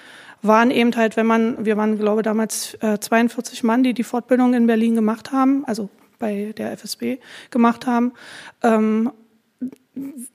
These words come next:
nicht jeder hat die Handynummer vom anderen. Das war einfach nicht möglich. Und da haben wir die Gruppe ge-, begründet und da haben wir gesagt, „Na ja, gut, okay, mal schauen.“ Und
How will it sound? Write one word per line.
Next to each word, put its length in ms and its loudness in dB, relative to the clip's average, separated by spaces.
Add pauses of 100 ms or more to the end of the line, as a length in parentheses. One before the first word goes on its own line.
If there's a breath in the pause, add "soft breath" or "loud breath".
(260)
nicht 240 0
jeder 240 4
hat 160 0
die 80 2
Handynummer 420 2
vom 180 -4
anderen. 320 -2
Das 140 -10
war 100 -6
einfach 300 -4
nicht 140 -6
möglich. 360 -4
Und 80 -6
da 80 -2
haben 80 0
wir 80 0
die 80 -2
Gruppe 280 -4
ge-, 80 -4
begründet 520 2
und 100 2
da 60 2
haben 100 2
wir 60 2
gesagt, 280 0
„Na 80 0
ja, 100 0
gut, 120 -4
okay, 320 -2
mal 160 -4
schauen.“ 300 -8
Und 280 -12